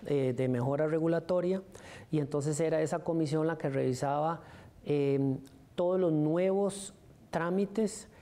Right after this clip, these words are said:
o, eh, modificaciones a trámites existentes, pasaba por esa oficina.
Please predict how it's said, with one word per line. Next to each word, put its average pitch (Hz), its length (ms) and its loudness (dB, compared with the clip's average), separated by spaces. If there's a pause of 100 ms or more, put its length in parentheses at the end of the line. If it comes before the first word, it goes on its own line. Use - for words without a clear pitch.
(460)
o, 180 360 2 (320)
eh, 151 180 2
modificaciones 143 880 0
a 131 60 -4
trámites 156 760 -2
existentes, 180 960 -2 (240)
pasaba 143 580 0
por 127 160 0
esa 127 260 0
oficina. - 540 -4